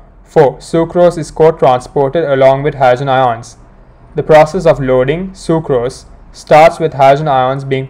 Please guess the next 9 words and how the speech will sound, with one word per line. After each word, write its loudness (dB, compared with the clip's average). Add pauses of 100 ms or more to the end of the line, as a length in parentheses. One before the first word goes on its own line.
pumped 0
out 4
of -2
the -4
companion -6
cells -2
using -6
active -6
transport. -2